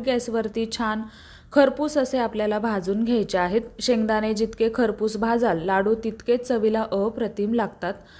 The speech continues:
तर आता इथे पहा, बारीक गॅसवरती शेंगदाणे भाजण्यासाठी जवळपास मला दहा ते बारा मिनिटं लागली. शेंगदाणे भाजून झाले, त्याच वाटीने आपल्याला अर्धी वाटी बारीक किसलेलं खोबरं घ्यायचं आहे.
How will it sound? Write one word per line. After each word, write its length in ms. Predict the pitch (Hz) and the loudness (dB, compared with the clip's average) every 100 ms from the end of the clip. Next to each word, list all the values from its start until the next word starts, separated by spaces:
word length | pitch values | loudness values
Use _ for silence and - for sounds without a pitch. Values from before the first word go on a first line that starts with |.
| - - _ | -20 -20 _
तर 80 | 226 | 4
आता 180 | 226 226 | 4 6
इथे 240 | 226 220 | 2 2
पहा, 300 | 262 262 240 | 0 0 0
बारीक 340 | 233 226 220 220 | 0 2 2 0
गॅसवरती 540 | 240 226 240 226 233 233 | -2 0 -2 0 0 0
शेंगदाणे 460 | 233 208 208 220 | 0 0 -2 -2
भाजण्यासाठी 680 | 233 220 196 202 208 208 214 | -2 -2 -2 -4 -4 -2 0
जवळपास 540 | 208 196 208 208 185 | 4 4 2 0 -4
मला 240 | 190 185 185 | -6 -4 -4
दहा 260 | 196 202 208 | -2 -4 -2
ते 80 | 233 | 0
बारा 340 | 208 190 180 220 | 0 0 0 0
मिनिटं 420 | 233 202 202 220 | 0 -2 -2 0
लागली. 360 | 220 175 175 226 - - - - | 0 -2 -6 -8 -16 -20 -20 0
शेंगदाणे 440 | - 277 285 302 | 4 4 4 2
भाजून 380 | 294 285 247 262 | 2 2 2 2
झाले, 340 | 254 254 240 240 | 4 4 4 4
त्याच 340 | 240 226 233 | 4 4 4
वाटीने 360 | 233 220 233 233 | 0 0 0 0
आपल्याला 400 | 220 240 220 - | -2 -2 0 0
अर्धी 340 | 202 208 220 269 | 0 2 2 4
वाटी 300 | 262 226 233 | 2 2 2
बारीक 320 | 226 202 220 | 2 2 0
किसलेलं 480 | 247 214 214 208 214 | -6 -4 -2 0 0
खोबरं 320 | 240 202 190 208 | 0 0 0 2
घ्यायचं 360 | 233 180 - | 0 -2 0
आहे. 260 | 160 175 | -2 0